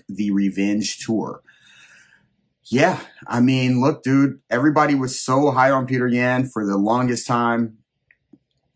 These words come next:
And he just looked like the last, those last few fights against Aljamain, and, you know, just, he just doesn't, Sean O'Malley, even though, yeah, whatever. I just,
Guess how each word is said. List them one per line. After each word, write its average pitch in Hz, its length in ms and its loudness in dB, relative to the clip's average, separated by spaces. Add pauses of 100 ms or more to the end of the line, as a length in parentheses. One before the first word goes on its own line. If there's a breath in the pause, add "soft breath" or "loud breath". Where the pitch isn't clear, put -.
(140)
And 107 200 0
he 123 120 0
just 123 220 -4
looked 120 240 0
like 107 340 0
the 107 120 -4
last, 107 420 0
those 107 220 -4
last 104 260 0
few 104 120 -6
fights 101 380 -2
against 101 240 -6
Aljamain, 101 720 -2
and, 92 220 -2
you 107 80 -2
know, 78 340 -6
just, - 280 -6
he 113 160 -2
just 113 280 -4
doesn't, 101 480 -4 (1600)
Sean 107 280 -2
O'Malley, 107 520 0
even 107 180 -4
though, 101 260 -6 (140)
yeah, - 280 -14
whatever. - 260 -20 (140)
I 107 160 -4
just, - 400 -8